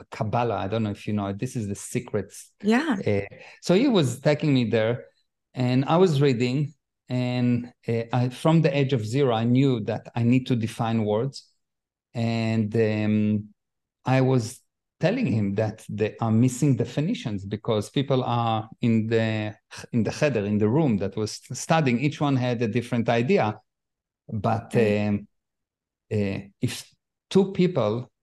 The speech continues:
Speaker 1: look at one thing and have five opinions on it, <laughs> then it's an opinion. It's not, it's not truth.
Speaker 2: Sure.
Speaker 1: So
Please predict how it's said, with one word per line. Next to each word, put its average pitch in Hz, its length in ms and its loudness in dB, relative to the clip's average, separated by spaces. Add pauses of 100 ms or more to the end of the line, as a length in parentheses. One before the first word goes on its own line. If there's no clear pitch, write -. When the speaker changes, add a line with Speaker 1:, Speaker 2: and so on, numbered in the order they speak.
(240)
Speaker 1:
look 131 180 0
at 117 180 -2
one 147 240 2
thing 117 360 -2
and 113 140 -2
have 110 380 -2 (380)
five 131 340 0
opinions 120 580 0
on 101 160 0
it, 113 260 -6 (320)
<laughs> - 300 -20
then 117 180 4
it's - 160 0
an 127 120 4
opinion. 120 600 0
It's - 240 -12
not, 110 400 -2 (220)
it's - 200 -6
not 113 200 0
truth. - 460 -2 (1300)
Speaker 2:
Sure. - 260 -10
Speaker 1:
So 127 520 4